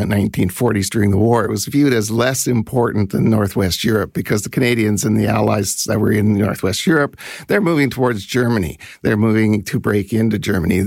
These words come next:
You know, you're not gonna get to Germany via Italy. Um, so initially it started out as a, an effort to knock Italy out of the war and force Mussolini out of power.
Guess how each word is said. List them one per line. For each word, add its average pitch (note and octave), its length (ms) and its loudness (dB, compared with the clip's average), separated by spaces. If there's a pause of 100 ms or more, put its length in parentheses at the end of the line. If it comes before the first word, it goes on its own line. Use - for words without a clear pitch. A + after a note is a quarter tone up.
You A2+ 160 2
know, G2 80 0
you're B2 180 2
not C#3+ 120 0
gonna B2 120 0
get G2 200 -4
to - 100 -12
Germany G2+ 400 0
via G2+ 460 0
Italy. F#2+ 460 -2 (360)
Um, G#2 460 2
so A2+ 400 2
initially C3 540 2
it G#2 100 -2
started A2 400 0
out G#2+ 180 0
as G2+ 180 0
a, G2+ 360 2
an G#2+ 100 0
effort - 380 -4
to A2+ 80 -2
knock G#2+ 420 -2
Italy A#2 540 2
out F#2+ 140 0
of G2 100 -2
the F2 100 -2
war F2 460 0 (280)
and G#2+ 180 -2
force F#2+ 300 0
Mussolini G#2+ 640 0
out F2+ 140 -2
of F2+ 120 -8
power. D#2+ 460 -2